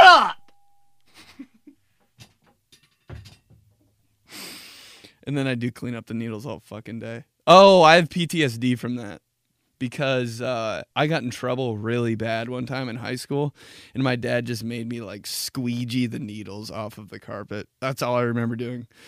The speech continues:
So I'm in trouble. I just got grounded, the hardest I've ever been grounded, and I'm just doing this to needles. With my dad's, like,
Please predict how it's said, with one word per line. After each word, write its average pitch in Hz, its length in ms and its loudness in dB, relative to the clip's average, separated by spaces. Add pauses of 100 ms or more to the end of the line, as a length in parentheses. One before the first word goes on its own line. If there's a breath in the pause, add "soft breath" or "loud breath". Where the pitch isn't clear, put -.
(180 loud breath)
So 151 220 2
I'm 160 220 0
in 196 120 -2
trouble. 135 500 0
I 131 100 -4
just 143 140 -6
got 139 160 -2
grounded, 127 500 -2
the 123 100 -2
hardest 139 400 0
I've 123 180 0
ever 123 160 -4
been 120 160 -6
grounded, 113 560 -8 (360 soft breath)
and 131 120 -2
I'm 135 100 0
just 135 220 -4
doing 120 260 -4
this 117 260 -6
to 123 120 -6
needles. 113 500 -6 (3750)
With 139 140 2
my 143 140 0
dad's, 127 380 -2
like, 113 240 -4